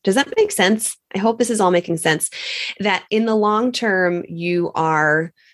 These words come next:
um, you're just ex-,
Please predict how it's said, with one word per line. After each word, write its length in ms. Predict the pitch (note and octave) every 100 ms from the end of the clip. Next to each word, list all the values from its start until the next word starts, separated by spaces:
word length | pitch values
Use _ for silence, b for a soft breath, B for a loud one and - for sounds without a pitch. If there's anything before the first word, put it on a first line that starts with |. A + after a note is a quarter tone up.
| _ -
um, 500 | E3+ D#3 D3 D3 F3+ _ _ _ _ _ _ - -
you're 140 | G3 F#3+
just 280 | A3+ A#3 -
ex-, 240 | F#3+ -